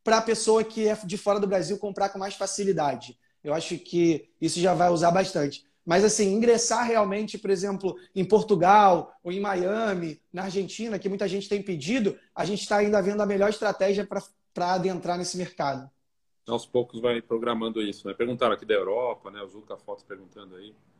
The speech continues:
Speaker 1: Exatamente.
Speaker 2: Portugal mesmo. E, e, assim, a tua, a tua expectativa pra,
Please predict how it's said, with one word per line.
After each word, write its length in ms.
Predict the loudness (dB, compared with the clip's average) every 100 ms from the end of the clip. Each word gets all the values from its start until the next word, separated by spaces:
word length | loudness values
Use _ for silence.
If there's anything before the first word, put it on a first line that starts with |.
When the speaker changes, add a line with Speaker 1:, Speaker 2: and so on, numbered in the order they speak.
| _ _ _ _
Speaker 1:
Exatamente. 760 | 0 0 2 0 0 -4 -6
Speaker 2:
Portugal 300 | -10 -6 -6
mesmo. 280 | -6 -10 -12 _ _ _ _ _ _ _ _ _
E, 240 | -4 2
e, 40 | 2
assim, 180 | 2
a 60 | -2
tua, 160 | 0 -2
a 160 | -2
tua 360 | -2 2 4 2
expectativa 840 | -4 -12 -6 -8 -8 -12 -12 -12
pra, 460 | -10 -8 -8 -8 -12